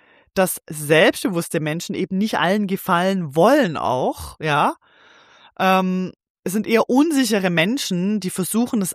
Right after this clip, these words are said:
allen recht zu machen, ja? Und Ablehnung ist kein Zeichen von Schwäche, sondern oft eins von Klarheit. Und da einfach in die Akzeptanz reinzugehen, ich weiß, das ist ein ganz schwerer Punkt ist, auch für mich.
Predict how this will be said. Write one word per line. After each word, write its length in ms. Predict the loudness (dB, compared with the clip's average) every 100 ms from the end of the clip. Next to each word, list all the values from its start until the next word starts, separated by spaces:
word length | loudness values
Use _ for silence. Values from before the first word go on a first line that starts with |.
| 2
allen 520 | 4 6 4 2 -2 -6 -10
recht 300 | -10 -12 -12
zu 100 | -10
machen, 440 | -10 -12 -14 -14 -16 _ -2
ja? 220 | 0 0 -4 _ _ -18 -2
Und 260 | 0 2
Ablehnung 440 | 0 0 0 0 -2
ist 160 | -6
kein 320 | -4 -2 -2
Zeichen 340 | 2 2 0 -4
von 160 | -8
Schwäche, 520 | -4 0 0 2 0 0 -6 -20 -10
sondern 300 | -4 -2 -2 -4 2
oft 320 | 2 2 -2
eins 300 | -2 -4 -8
von 320 | -6 -4 -4 -10
Klarheit. 920 | -12 -2 2 2 0 -6 -10 -14 -20 _ _ _
Und 320 | -4 -2 -4 -10 -20 -20 0
da 240 | 4 4
einfach 320 | 4 0 -2
in 80 | -2
die 120 | 0
Akzeptanz 760 | 0 0 -6 -4 0 0 0 0
reinzugehen, 480 | 2 2 -2 -6 -6
ich 100 | 0
weiß, 140 | 0
das 160 | 0 -6
ist 60 |
ein 140 | -6 0
ganz 500 | 2 2 -2 -6 -8
schwerer 480 | -8 0 2 2 0
Punkt 320 | -2 -2 -4
ist, 140 | -4
auch 120 | -4 -2
für 120 | -2
mich. 560 | 0 0 -2 -6 -18